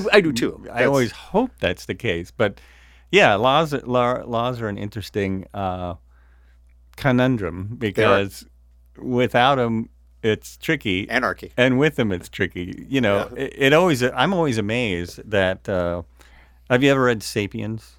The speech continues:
Speaker 2: A book called Sapiens. It's about the, the history of sapiens, and, uh, it kind of explains why we have laws in a lo-, roundabout way. But the,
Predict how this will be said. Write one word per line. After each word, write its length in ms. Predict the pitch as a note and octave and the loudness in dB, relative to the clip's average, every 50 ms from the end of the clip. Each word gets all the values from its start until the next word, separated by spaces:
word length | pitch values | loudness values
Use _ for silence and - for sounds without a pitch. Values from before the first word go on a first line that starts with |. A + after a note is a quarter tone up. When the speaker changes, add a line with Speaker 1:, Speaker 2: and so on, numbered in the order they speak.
| _ _ _ _ _ _ _ _ - | _ _ _ _ _ _ _ _ -14
Speaker 2:
A 20 | |
book 160 | - G2+ - | -14 -14 -10
called 260 | - G#2+ F#2+ F2+ F2 | -8 -6 -6 -6 -8
Sapiens. 520 | - - E2+ E2+ F2 - F2+ F2+ F2+ F#2 - _ _ _ - - - - - - | -8 -8 -8 -8 -10 -10 -12 -12 -12 -12 -14 _ _ _ -20 -20 -20 -20 -6 -2
It's 160 | D3 B2+ - - | -2 0 0 0
about 300 | G#2 F#2+ F#2 F2+ F2 - | -2 0 -2 -2 -2 -4
the, 180 | F2+ E2 E2 - - - - _ _ - | -6 -8 -8 -10 -16 -20 -20 _ _ -8
the 200 | F2+ F#2 F#2 F2 | -6 -4 -4 -2
history 340 | G#2+ G#2+ F#2 - - F#2 | -2 -2 -2 -4 -6 -10
of 100 | E2+ E2 | -10 -8
sapiens, 520 | - - E2 E2 - E2 D#2+ F2 F2+ - - - | -10 -10 -12 -12 -12 -14 -16 -16 -16 -18 -18 -12
and, 360 | - G#2 F#2 F2 F2 F2+ G2 - - - | -8 -6 -6 -4 -6 -6 -10 -12 -14 -16
uh, 80 | - - | -16 -10
it 180 | - A2+ G#2+ - | -6 -6 -6 -4
kind 260 | - B2 B2+ A#2+ A2 | -4 -2 -2 -2 -2
of 220 | G2+ F2 - - - - _ | -2 -4 -8 -12 -20 -18 _
explains 480 | - F#2+ - - - G2 F#2+ F#2 F#2 F2+ | -16 -16 -10 -8 -6 -4 -4 -4 -6 -6
why 260 | F2 F2 E2+ E2+ F2 | -6 -6 -4 -4 -6
we 160 | F2 F2 E2+ | -6 -8 -8
have 240 | F2 F2 F2 F2 F2+ | -8 -10 -10 -10 -10
laws 460 | F2+ E2+ E2+ E2+ F2 F2 E2+ - - - - | -8 -8 -6 -6 -8 -10 -10 -12 -16 -16 -12
in 100 | F#2+ F2 | -12 -12
a 80 | E2+ F2 - _ | -12 -14 -16 _
lo-, 260 | - F#2+ E2+ - - - - - - | -12 -12 -12 -12 -12 -18 -20 -18 -12
roundabout 540 | F#2+ F2 E2+ E2+ E2+ E2+ E2+ E2+ - - - | -10 -8 -8 -8 -8 -10 -10 -12 -12 -10 -8
way. 180 | F2 F2 F2 - - - - - - _ _ - | -8 -8 -8 -10 -16 -20 -20 -20 -20 _ _ -4
But 280 | B2 A#2+ A2 A2 G#2+ - _ _ _ _ _ - | 0 2 2 2 0 -4 _ _ _ _ _ -6
the, 640 | A#2+ A#2 B2+ B2 A#2 A#2 A2 A2 G#2+ G#2+ G#2 F#2+ | -2 0 2 2 2 0 0 -2 -2 -4 -6 -8